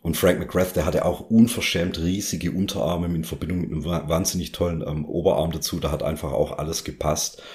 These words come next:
Ähm, aber ja, finde ich schon auch immer sehr, sehr wichtig, ähm, die, <laughs> die Arme, wenn's dann zwar immer heißt, ja, die, die Bodybuilding-Bühne wird mit der, mit, mit dem Rücken und mit der, mit der Oberschenkelrückseite gewonnen dann am Ende.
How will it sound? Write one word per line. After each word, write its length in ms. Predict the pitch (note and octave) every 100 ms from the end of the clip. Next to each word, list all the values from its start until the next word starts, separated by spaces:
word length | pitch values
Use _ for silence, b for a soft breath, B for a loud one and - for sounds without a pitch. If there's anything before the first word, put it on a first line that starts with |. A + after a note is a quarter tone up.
| B B B -
Ähm, 440 | D#2+ D#2 D2+ - - _ _ _ _ - -
aber 140 | F2+
ja, 160 | A2 -
finde 240 | C#3 D3
ich 120 | -
schon 180 | A#2+ C3
auch 180 | A#2 A#2
immer 160 | G#2+
sehr, 260 | G#2+ F#2 G2
sehr 360 | - G2 G2 F2
wichtig, 420 | G#2 - F#2 -
ähm, 240 | E2 E2
die, 340 | D#2+ E2 D#2+ - B B B -
<laughs> 20 | B B B
die 120 | F#2+ D#2
Arme, 300 | E2 G2+ F2
wenn's 160 | F2
dann 140 | F2+ E2
zwar 200 | F2 F2
immer 140 | F2
heißt, 280 | F2 F#2+ -
ja, 120 | F2+
die, 280 | F2+ F2+ D#2 B B B
die 60 | -
Bodybuilding-Bühne 760 | F#2 F#2 F2+ F2+ F2+ F#2 F#2
wird 140 | F2+ -
mit 140 | D#2+
der, 100 | E2+ E2
mit, 240 | D#2+ D2+
mit 200 | E2+ -
dem 80 | F2
Rücken 320 | F2 - G#2
und 160 | F2+ F2
mit 180 | D#2
der, 300 | E2 E2 E2 -
mit 140 | D#2
der 100 | -
Oberschenkelrückseite 840 | F2 F#2+ - F#2 E2+ F2+ - F2 D#2+
gewonnen 400 | E2 D2+ F2 E2+
dann 160 | E2
am 100 | E2 -
Ende. 300 | E2 D#2